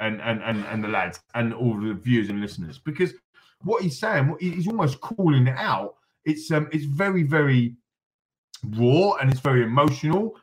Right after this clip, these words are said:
but it's also, you know, facts, right? That, that's the reality. Having said all of that, and I'll come back to his fifteen million, he's also paid fifteen million pound, which I think he acknowledges, fifteen million a year to get the best out of these players,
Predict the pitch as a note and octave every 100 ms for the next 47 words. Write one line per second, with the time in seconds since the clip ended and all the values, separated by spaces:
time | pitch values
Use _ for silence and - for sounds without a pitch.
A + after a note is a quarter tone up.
0 | _ D3+ D3+ - - F3 - D3 D3 C#3
1 | - E3 B2 B2 C3 C3 - - - G#2+
2 | D#3 - D#3+ - D3+ - C3 C3+ C#3 A#2+
3 | - F#2 F2 _ _ - - F#3 F3+ D3+
4 | G3 F3 B2 G#2+ F2+ G#2 G3 - _ _
5 | - A#2 B2 C#3+ C3 - - A#2+ - C3
6 | - A2+ C3 A#2+ F#2 C3 - _ _ A#3+
7 | A3+ B3 A#3+ A#3 A3+ - C4 A#3+ D#3 A3
8 | A#3 _ _ _ - B3+ - - G#3+ G3
9 | G3 F#3 F3 F3 C3 D3+ C3+ F#3 D3 C3+
10 | A#2 D3+ D#3 G#2+ F2+ G#2+ D3 _ _ -
11 | A3+ G3 F#3 E3 D3+ B2+ C3 G3+ F2+ A2+
12 | D#3+ - _ _ - - - G3+ F3 C3
13 | F#3 C3 - D3+ C3+ D#3 D3 - E3+ F3
14 | G#2+ -